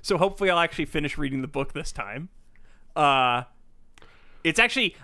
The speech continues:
I've talked to the author of this book. I'm not gonna have them on because they've, they've been on, uh,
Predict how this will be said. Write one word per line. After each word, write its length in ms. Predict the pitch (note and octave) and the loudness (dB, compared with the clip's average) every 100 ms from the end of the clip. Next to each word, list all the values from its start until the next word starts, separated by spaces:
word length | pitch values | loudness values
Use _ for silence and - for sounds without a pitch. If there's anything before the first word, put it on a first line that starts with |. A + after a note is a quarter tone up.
| - | 2
I've 220 | F3+ F#3 | 2 4
talked 320 | - A3+ - | 2 2 0
to 60 | F#3+ | -4
the 120 | D3+ | 0
author 360 | C#3+ D#3 D3+ B2+ | 2 0 0 -6
of 80 | C3+ | -8
this 160 | B2 | -14
book. 300 | - A2 G2+ - | -14 -14 -12 -2
I'm 120 | D3 | 2
not 200 | E3+ F#3 | 4 4
gonna 140 | G3+ | 4
have 180 | E3+ D#3+ | 4 4
them 160 | C#3+ C#3 | 2 2
on 220 | C#3+ C3 | 2 0
because 200 | B2+ C3 | -4 -6
they've, 200 | B2+ A#2 - | -6 -6 -6
they've 200 | C3+ B2+ | -6 -2
been 200 | C#3 C#3 | -2 0
on, 460 | C3 B2 A#2+ A#2+ - - - - - - | 0 0 0 -4 -8 -16 -20 -20 -14 -2
uh, 400 | B2+ A#2 A2+ | 0 2 0